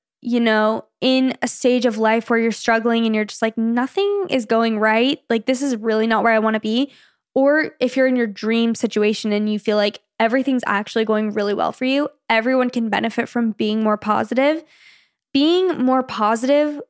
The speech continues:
wherever you are in life will make you more successful. Like, when you are thinking positively, you feel like, you know, the sky's the limit. You're not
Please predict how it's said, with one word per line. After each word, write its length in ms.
wherever 400
you 120
are 120
in 100
life 280
will 260
make 320
you 420
more 240
successful. 800
Like, 320
when 360
you 240
are 560
thinking 500
positively, 920
you 760
feel 240
like, 420
you 100
know, 220
the 100
sky's 400
the 80
limit. 480
You're 180
not 500